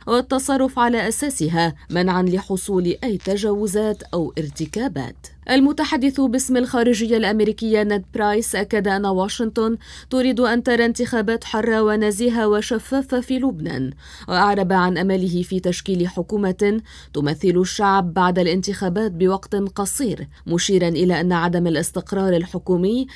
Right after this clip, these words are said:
كان دافعا رئيسيا لكثير من المحن التي عانى منها الشعب اللبناني. وقال: "سنفعل ما في وسعنا لتقليل بعض العبء الإنساني الذي ألقته سنوات من عدم الاستقرار والفساد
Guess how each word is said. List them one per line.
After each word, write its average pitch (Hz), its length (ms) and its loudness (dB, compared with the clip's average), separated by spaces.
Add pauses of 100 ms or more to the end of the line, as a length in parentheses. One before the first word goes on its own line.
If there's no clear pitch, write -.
(220)
كان 247 280 4
دافعا 254 400 2
رئيسيا 220 640 2
لكثير 208 640 0
من 214 160 0
المحن 208 540 0
التي 190 380 0
عانى 185 300 2
منها 196 280 0
الشعب 175 440 -2
اللبناني. 175 760 -2 (200)
وقال: 277 580 0
"سنفعل 247 520 2
ما 226 180 0
في 247 140 -2
وسعنا 175 580 0
لتقليل 180 680 0
بعض 180 360 -2
العبء 165 340 0
الإنساني 185 720 0 (280)
الذي 233 540 2
ألقته 226 540 0
سنوات 220 560 -2
من 180 320 2
عدم 180 320 2
الاستقرار 190 760 -2
والفساد 180 800 0